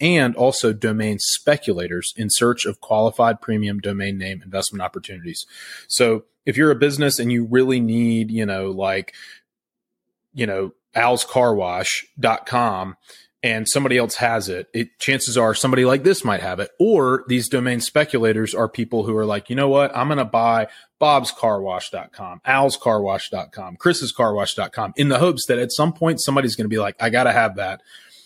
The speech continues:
They squat on it in a way, and then they hope that you come along and pay them a little bit more for it.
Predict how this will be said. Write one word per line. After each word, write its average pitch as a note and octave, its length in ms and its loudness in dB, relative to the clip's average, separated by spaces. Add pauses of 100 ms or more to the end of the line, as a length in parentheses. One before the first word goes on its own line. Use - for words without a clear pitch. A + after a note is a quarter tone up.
(240)
They C3+ 220 2
squat D#3 640 2
on G#2 200 -2
it G#2+ 200 -4
in A#2+ 120 0
a A2 80 0
way, G#2+ 440 0 (340)
and A2+ 400 0
then A2+ 240 0
they G#2+ 100 -2
hope A#2 200 -2
that A2 80 -4
you G#2+ 120 0
come A2+ 180 -4
along G2+ 420 -4
and G2 280 -10
pay G2+ 200 -6
them G2 180 -10
a F#2+ 80 -12
little F#2 180 -10
bit F2 160 -14
more G2 140 -12
for F3 220 0
it. - 80 -16